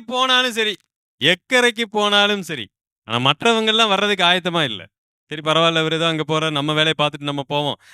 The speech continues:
அப்படின்னு எல்லாரும் கிளம்பும் பொழுது ஒரு நபர் மாத்திரம், "ஆண்டவரே, நீங்க எங்க போனாலும் நான் என்ன செய்வேன்? பின்பற்றிட்டே வருவேனே, இப்ப என்ன பண்ணுவீங்கன்னு?" கேக்குறாரு. "எங்க போனாலும் விட மாட்டேன்." "எங்க அக்கறைக்கா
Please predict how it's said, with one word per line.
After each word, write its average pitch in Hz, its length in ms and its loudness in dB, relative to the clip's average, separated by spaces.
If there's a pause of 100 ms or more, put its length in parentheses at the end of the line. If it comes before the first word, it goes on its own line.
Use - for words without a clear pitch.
(100)
அப்படின்னு 156 340 2
எல்லாரும் 175 360 2
கிளம்பும் 170 320 0
பொழுது 120 280 -2 (280)
ஒரு 220 300 4
நபர் 240 280 2
மாத்திரம், 170 560 -2 (240)
"ஆண்டவரே, 151 480 2 (140)
நீங்க 123 280 -2
எங்க 117 340 0
போனாலும் 143 580 0
நான் 120 120 -4
என்ன 117 80 -4
செய்வேன்? 95 380 -10 (380)
பின்பற்றிட்டே 156 580 0
வருவேனே, 127 520 -2
இப்ப 135 300 -6
என்ன 127 260 -4
பண்ணுவீங்கன்னு?" 101 560 -6
கேக்குறாரு. 95 300 -10 (580)
"எங்க 180 260 -2
போனாலும் 185 280 -2
விட 151 140 -4
மாட்டேன்." 120 320 -6
"எங்க 170 180 -4
அக்கறைக்கா 170 360 -4